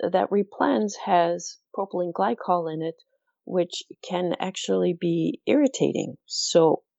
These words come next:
you don't wanna use anything that's gonna make the problem worse. Three ingredients that I recommend avoiding in lubricants and moisturizers are glycerin, parabens, and propylene glycol,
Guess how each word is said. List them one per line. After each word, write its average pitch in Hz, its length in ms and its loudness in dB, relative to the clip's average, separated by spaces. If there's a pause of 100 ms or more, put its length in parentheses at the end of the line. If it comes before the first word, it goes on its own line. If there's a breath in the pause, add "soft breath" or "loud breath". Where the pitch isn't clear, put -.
(120)
you 175 100 -2
don't 202 100 0
wanna 196 140 2
use 185 240 0
anything 180 320 -2
that's 160 180 -4
gonna 156 200 0
make 160 200 -2
the - 160 -4
problem 147 380 0
worse. 143 500 0 (840 loud breath)
Three 208 240 6
ingredients 196 680 4
that 175 160 4
I 170 60 2
recommend 175 500 2
avoiding 170 400 4
in 151 220 0
lubricants 170 560 0
and 139 200 -8 (120)
moisturizers 147 840 0
are 131 180 -6 (500 soft breath)
glycerin, 240 800 2 (720)
parabens, 202 760 2 (120)
and 147 240 -6
propylene 180 440 0
glycol, 156 640 -2